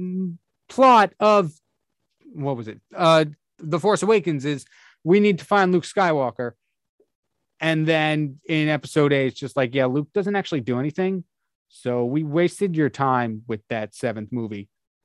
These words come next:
'cause it didn't provide anything to the plot." And then after that,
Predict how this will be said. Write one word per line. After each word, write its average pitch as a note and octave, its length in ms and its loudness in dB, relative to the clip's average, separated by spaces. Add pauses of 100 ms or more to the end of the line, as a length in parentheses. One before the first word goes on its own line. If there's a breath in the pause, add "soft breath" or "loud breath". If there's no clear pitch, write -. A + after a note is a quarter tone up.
(440)
'cause G2+ 200 -6
it G#2 120 -14
didn't B2+ 200 -4
provide A#2 380 -2
anything A2 380 -8
to - 100 -14
the F#2+ 80 -14
plot." G2+ 360 -10 (1200)
And C#3+ 180 2
then D3 160 2
after C#3+ 340 0
that, G3 400 4